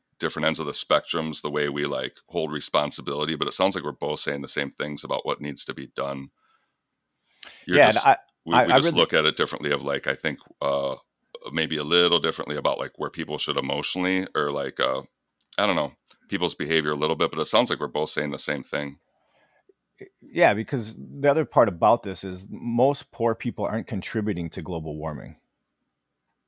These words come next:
Speaker 2: Or if they are, it's very little comparatively.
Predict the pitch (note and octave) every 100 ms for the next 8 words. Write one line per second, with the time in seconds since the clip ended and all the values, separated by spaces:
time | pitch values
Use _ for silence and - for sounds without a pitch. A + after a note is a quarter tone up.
0 | _ _ - G#2 G#2 - G#2 G#2 G2+ -
1 | - G#2 G2 F2+ - - _ _ _ _
2 | _ _ _ _ _ _ _ _ _ _
3 | _ _ - A2 A2 F2+ - C2+ A1